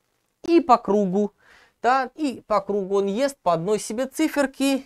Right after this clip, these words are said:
и меняется, да. Мы понимаем, что в кон-, ну, то есть по кругу, по кругу. Вот он дошёл снова до пятёрочки. И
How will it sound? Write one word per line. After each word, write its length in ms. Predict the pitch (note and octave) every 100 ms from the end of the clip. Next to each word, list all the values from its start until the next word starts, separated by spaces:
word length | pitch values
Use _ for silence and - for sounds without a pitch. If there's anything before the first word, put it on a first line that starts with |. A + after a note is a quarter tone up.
| -
и 140 | C4
меняется, 960 | A#3 G#3 G3+ G3 G3 F#3+ - G#3 G3+ F#3 _ _ _ _ _ _ _ _ _ E3
да. 300 | G#3+ C4 - _ _ _ _ _ _ -
Мы 200 | A#3+ E4
понимаем, 640 | - A3 G3 D3 C#3 D3
что 180 | - D#4+
в 80 | -
кон-, 240 | F#3+ E3+
ну, 120 | G3 F3
то 100 | A2+
есть 120 | -
по 100 | -
кругу, 320 | - F#3+ B2
по 140 | F3+
кругу. 300 | F#3 A#2+ A2
Вот 260 | G2 F#3 G#3+
он 120 | C#3+
дошёл 300 | B2 - F3+
снова 300 | - D3+ D3+
до 100 | C3+
пятёрочки. 560 | B2+ A#2+ - - - _ _ _ _ _
И 240 | - A#3+